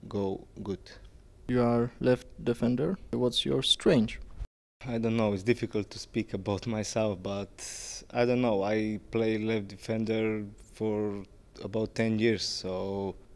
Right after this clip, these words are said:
Speaker 1: I can run, uh, many times up and down, I can make good cross, but I, I, I can't forget the defending, because my first, my first thing to do is defending,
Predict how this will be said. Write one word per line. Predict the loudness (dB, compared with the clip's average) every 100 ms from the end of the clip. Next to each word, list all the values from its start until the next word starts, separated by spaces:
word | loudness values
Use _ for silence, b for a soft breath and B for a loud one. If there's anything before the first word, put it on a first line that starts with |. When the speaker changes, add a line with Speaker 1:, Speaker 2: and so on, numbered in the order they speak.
| -20 -16 -2
Speaker 1:
I | 0 2
can | 4 6 6 4 4 6
run, | 6 8 4 2
uh, | 2
many | 4 2 0
times | 0 0 0 -2
up | -4 -2 -2
and | 0
down, | 2 2 2 0
I |
can | -2 -2 -2 -2 -4 -8 -12
make | -4 -4 -4 -4
good | -4 -4 -6 -2
cross, | 2 4 2 -2
but | -4 -2 -2 -4 -4
I, | -2 -4 -4
I, | -2 0 -2 -2 -4 -4 -6 -6 -10 -12 -8
I | -8
can't | -4 -4 -4
forget | -6 -2 -2 -2
the | -2 -2 -2 -2 -4 -6 -6
defending, | -8 -4 -4 -4 -4
because | -8 -8 -8 -8 -8
my | -6 -6
first, | -4 -4 -2 -6 -14 -20 b b b b b b -4
my | -4
first | 0 0 0 0
thing | -2 -2
to | -2
do | 0 2
is | 2 0
defending, | -6 -8 -2 0 0 -4